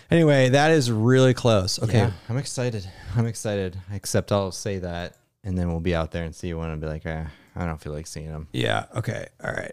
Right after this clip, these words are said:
Speaker 1: I gotta s-, check my tabs. Check my tabs. Oh, not that tab.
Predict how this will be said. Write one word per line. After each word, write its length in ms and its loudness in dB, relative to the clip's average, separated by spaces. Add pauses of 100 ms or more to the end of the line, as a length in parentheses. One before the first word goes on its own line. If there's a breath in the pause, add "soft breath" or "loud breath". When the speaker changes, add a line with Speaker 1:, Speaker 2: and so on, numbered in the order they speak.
(100)
Speaker 1:
I 80 -10
gotta 300 -10
s-, 220 -20
check 200 -2
my 100 -8
tabs. 600 2 (720)
Check 200 -8
my 80 -6
tabs. 680 0 (1400 soft breath)
Oh, 180 -2
not 200 -4
that 220 0
tab. 420 0